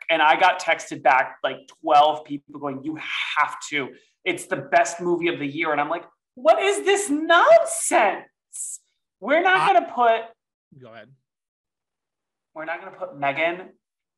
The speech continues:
Speaker 1: up there, but we're gonna put Top Gun. Disrespectful.
Speaker 2: Megan, Megan came out in twenty twenty-three, though.
Speaker 1: So I feel like so did some of these other ones.
Speaker 2: Girl, there's one from twenty twenty-one, and we all know that Chris Brown was really pissed off when there was a movie from twenty twenty-one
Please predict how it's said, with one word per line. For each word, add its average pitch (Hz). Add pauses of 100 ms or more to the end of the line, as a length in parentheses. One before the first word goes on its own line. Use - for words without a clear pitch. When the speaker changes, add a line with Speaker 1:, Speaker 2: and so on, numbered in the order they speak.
(160)
Speaker 1:
up 190
there, 208
but -
we're 151
gonna 156
put -
Top -
Gun. 202 (260)
Disrespectful. 156
Speaker 2:
Megan, 151
Megan 175
came 175
out 160
in 147
twenty 143
twenty-three, 123
though. 95 (1900)
Speaker 1:
So -
I 202
feel 339
like 440
so 262
did 254
some 226
of 185
these 170
other 160
ones. - (1200)
Speaker 2:
Girl, 185
there's 165
one 175
from 151
twenty 156
twenty-one, 143
and 123
we 135
all 143
know 151
that 139
Chris 151
Brown 139
was 123
really 160
pissed 151
off 139
when 139
there 135
was 127
a -
movie 139
from 131
twenty 147
twenty-one 139